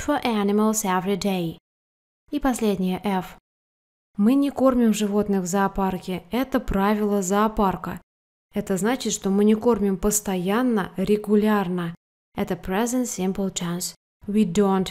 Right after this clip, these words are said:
feed animals at the zoo. It's a zoo rule. Ну вот и всё упражнение, друзья мои. Я надеюсь, что вы всё поняли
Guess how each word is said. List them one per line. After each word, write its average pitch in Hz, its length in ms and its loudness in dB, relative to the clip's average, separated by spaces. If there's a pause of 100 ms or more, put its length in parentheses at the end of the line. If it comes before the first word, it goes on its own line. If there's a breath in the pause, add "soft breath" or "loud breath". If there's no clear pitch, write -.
feed 185 240 -2
animals 190 640 -2
at 190 160 -2
the 220 140 0
zoo. 196 340 -2 (400)
It's 254 220 -4
a 220 100 2
zoo 202 320 0 (100)
rule. 175 380 -2 (720)
Ну 196 160 2
вот 240 180 2
и 302 60 0
всё 277 160 2
упражнение, 254 540 2
друзья 196 320 2
мои. 185 300 2 (340)
Я 220 240 2
надеюсь, 220 380 4
что - 180 -2
вы 202 100 2
всё 214 180 -2
поняли 202 480 0